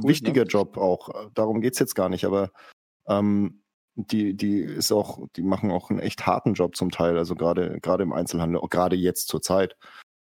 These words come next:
Speaker 2: Ähm,
Speaker 1: Ja.
Speaker 2: aber wenn du, wenn du, wenn du das halt gelernt hast und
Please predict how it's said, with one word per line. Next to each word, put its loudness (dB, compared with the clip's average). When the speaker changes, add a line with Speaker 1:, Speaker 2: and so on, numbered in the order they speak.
Speaker 2:
Ähm, 2
Speaker 1:
Ja. 0
Speaker 2:
aber 4
wenn 2
du, -2
wenn 2
du, 2
wenn 2
du 2
das 0
halt 0
gelernt 0
hast -2
und 0